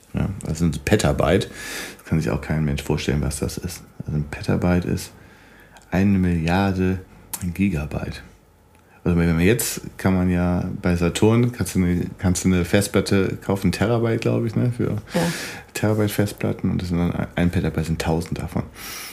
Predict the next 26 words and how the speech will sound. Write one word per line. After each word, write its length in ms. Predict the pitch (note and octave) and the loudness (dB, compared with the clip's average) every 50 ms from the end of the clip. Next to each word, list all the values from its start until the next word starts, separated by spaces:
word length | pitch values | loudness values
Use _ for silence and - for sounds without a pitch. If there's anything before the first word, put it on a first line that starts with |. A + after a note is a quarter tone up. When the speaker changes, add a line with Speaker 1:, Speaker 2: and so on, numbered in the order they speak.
| - - - - | -16 -12 -6 0
Speaker 1:
Und, 360 | E2 D#2+ D#2+ - - - - - | 0 2 2 0 -2 -4 -4 -2
äh, 160 | D#2 D#2+ D#2 D#2+ D#2+ D#2 D2+ | -2 0 0 0 -2 0 0
wir 160 | E2+ D2+ E2+ | 0 0 2
haben 120 | F2 F2 E2+ | 2 0 0
da 320 | - D2+ D2 D#2 D#2+ - - - | 0 0 0 0 -2 -2 -4 -2
jetzt 400 | - D#2 C#2 - - - - - | -4 -4 -4 -4 -10 -10 -10 -4
schon 160 | - D2 C#2+ | -2 -2 -2
zwanzig 540 | - - - E2 F2+ A2+ A2 - - - - | -2 -2 0 2 2 2 2 0 -2 -4 -2
von 100 | - F2+ | -2 -2
diesen 200 | D#2+ D#2+ F2+ E2+ | -2 0 0 0
Petabytes 480 | - - E2 E2+ D#2 - - D#2 D2+ - | 0 0 0 0 0 0 -2 -2 -2 -2
aufgenommen. 500 | - D#2+ - - D2 C#2+ C#2 D2+ F2+ F#2+ - - - - - - - - | -4 -4 -4 -2 -2 0 0 0 -2 -2 -4 -12 -18 -18 -18 -20 -16 -8
Also 200 | - D2+ D2 E2 | -6 -4 -2 -2
diese 140 | D2+ D2+ E2 | -2 -2 -2
Karte 320 | - - D#2+ F2+ G2 G2 F2 | -2 0 0 0 2 0 0
vom 160 | - E2 E2 | 0 0 0
Himmel, 500 | F2 F2 F2+ F2 F2 E2+ E2+ - - - - - - | 2 2 4 4 4 2 2 0 -2 -4 -6 -8 -4
die 120 | - D2+ D2+ | -4 -2 0
wäre 240 | D#2+ D#2 - - | 0 0 0 -2
echt, 520 | - - - - - - - - - _ - | -4 -8 -8 -12 -14 -16 -16 -18 -18 _ -2
die 120 | - - | 0 0
auszudrucken, 560 | - - F2+ - - - F#2 E2 - - D#2+ | 2 0 -2 -2 -4 -4 -4 -4 -2 -2 -2
das 200 | - E2+ F2 - - | -2 -4 -6 -6 -6
wäre 140 | - - - | -8 -8 -8
echt 160 | - - - | -10 -12 -12
schwierig. 300 | - - - - - | -10 -8 -8 -10 -10